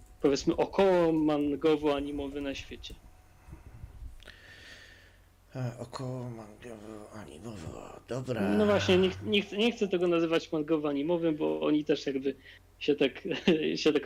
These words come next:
Speaker 1: nie, nie nazywają.
Speaker 2: A mówi ci coś kanał Fredrik Knudsen? Wel-
Speaker 1: O, jak najbardziej.
Speaker 2: No, no.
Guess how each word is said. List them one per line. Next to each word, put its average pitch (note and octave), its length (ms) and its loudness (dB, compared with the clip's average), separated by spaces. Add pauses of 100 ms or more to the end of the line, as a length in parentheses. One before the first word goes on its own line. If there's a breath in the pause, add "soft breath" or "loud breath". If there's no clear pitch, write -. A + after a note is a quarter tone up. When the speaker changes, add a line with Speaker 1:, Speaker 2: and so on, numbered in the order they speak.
(120)
Speaker 1:
nie, D3+ 420 4
nie D3+ 200 6
nazywają. C3+ 680 0 (600)
Speaker 2:
A B2+ 160 0
mówi C#3+ 260 -2
ci - 120 -20
coś - 180 -8
kanał C#3+ 320 -2
Fredrik C3+ 680 -4 (220)
Knudsen? D3 920 -2 (1160 soft breath)
Wel- A#2+ 360 4
Speaker 1:
O, C#3+ 220 6
jak C3+ 220 0
najbardziej. C#3+ 840 -2 (180)
Speaker 2:
No, A2+ 760 0 (100)
no. G#2+ 500 -4